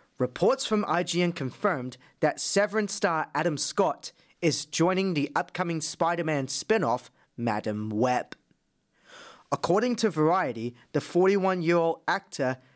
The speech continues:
has landed a role in the upcoming superhero spin-off, but quite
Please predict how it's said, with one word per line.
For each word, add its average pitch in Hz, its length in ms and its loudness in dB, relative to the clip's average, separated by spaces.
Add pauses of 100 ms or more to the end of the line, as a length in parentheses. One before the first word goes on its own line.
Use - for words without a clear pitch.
has 147 200 -2
landed 170 340 0
a 147 80 0
role 139 420 2
in 143 160 -4
the 139 140 -4
upcoming 147 440 -4
superhero 165 640 0
spin-off, 127 580 -2 (380)
but 170 180 0
quite - 480 -2